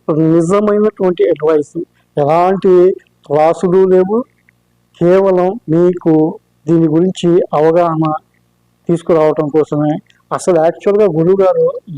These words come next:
ఏ విధంగా అసలు తను అనుకునేవారు, జనాలు వచ్చినటువంటి క్లాసుకు వచ్చినటువంటి వాళ్ళు కానీ,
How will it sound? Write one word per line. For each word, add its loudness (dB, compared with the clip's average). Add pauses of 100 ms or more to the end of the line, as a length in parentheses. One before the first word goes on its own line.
(140)
ఏ 4
విధంగా 0
అసలు 0 (380)
తను -2
అనుకునేవారు, 0 (120)
జనాలు 0 (580)
వచ్చినటువంటి 0
క్లాసుకు -2
వచ్చినటువంటి -4
వాళ్ళు 0
కానీ, -2